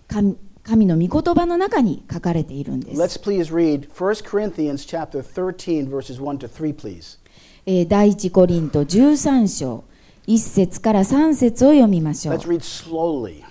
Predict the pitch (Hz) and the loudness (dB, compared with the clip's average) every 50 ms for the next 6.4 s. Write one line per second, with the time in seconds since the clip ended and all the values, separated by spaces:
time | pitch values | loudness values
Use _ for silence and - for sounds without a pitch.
0 | - - - _ - - - _ - 165 156 165 190 226 220 - - - - 359 | -20 -20 -20 _ -20 -20 -14 _ -4 -4 0 2 2 2 0 -2 -8 -4 -4 -4
1 | 381 349 240 - - - 165 156 160 151 143 147 - - 131 - - - 165 165 | -2 -4 -6 -8 0 2 2 2 2 0 -2 -2 -4 -6 -10 -12 -4 -2 2 2
2 | 165 160 156 - 160 - 160 151 156 156 143 - - 139 135 151 - 196 214 233 | 4 2 2 0 2 2 2 4 2 0 -2 -2 -4 -4 -4 0 4 4 6 6
3 | 240 233 - 240 220 196 175 160 - - 123 113 110 - - - _ _ _ _ | 6 4 2 0 0 0 0 -2 -4 -8 -10 -12 -14 -16 -20 -20 _ _ _ _
4 | _ _ _ - 202 220 - - - - 175 165 165 - - - - 190 185 165 | _ _ _ -2 -2 -2 -2 -2 -2 0 0 0 0 -2 -6 -4 -2 0 0 0
5 | 131 - - - - - 262 320 339 277 - 208 - - - - 123 123 147 - | -2 -4 -8 -8 -2 0 2 2 2 2 2 0 0 -2 -6 -8 -8 -8 -8 -10
6 | - - - 95 90 92 80 | -12 -16 -18 -18 -18 -18 -20